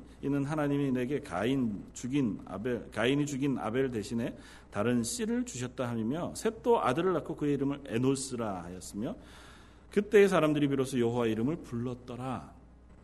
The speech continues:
하나님께서 아담과 하와에게 약속하신 구원의 계획이 처음 인류에게 적용되어지고 드러나기 시작한 것이 바로 이것입니다.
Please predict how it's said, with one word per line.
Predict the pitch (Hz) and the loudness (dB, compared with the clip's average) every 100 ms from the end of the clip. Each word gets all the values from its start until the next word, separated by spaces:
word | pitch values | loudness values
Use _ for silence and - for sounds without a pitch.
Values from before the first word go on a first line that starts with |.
| - - - | -20 -18 0
하나님께서 | 190 190 185 190 180 190 202 240 - - - | 4 6 4 0 2 2 0 -4 -14 -20 -6
아담과 | 131 135 180 175 160 | 0 2 2 2 4
하와에게 | 156 160 160 151 147 139 147 139 | 4 6 6 6 4 2 2 2
약속하신 | 117 - 156 151 143 151 | 0 -4 -6 -6 -4 -4
구원의 | - 143 151 151 151 147 | -2 2 4 4 2 0
계획이 | 131 123 123 190 147 - - - - | 0 0 -2 -2 -4 -6 -14 -18 -10
처음 | - 294 285 208 - - - - - - - - | 4 6 6 4 0 -14 -18 -20 -20 -20 -14 -4
인류에게 | 160 170 160 151 127 120 147 202 - - - - - | -2 0 2 4 2 0 -2 -4 -8 -18 -20 -20 -16
적용되어지고 | - 143 147 170 160 151 139 127 127 127 165 226 - - - - - | -4 -2 0 0 0 0 0 0 -6 -4 -4 -6 -10 -20 -20 -20 -10
드러나기 | - 151 156 151 135 127 | -2 2 2 2 0 -2
시작한 | 127 131 127 127 - 131 117 | -6 -4 -4 -6 -6 -4 -4
것이 | 110 - | -6 -8
바로 | 113 120 | -8 -6
이것입니다. | 104 117 113 - - | -6 -8 -10 -12 -18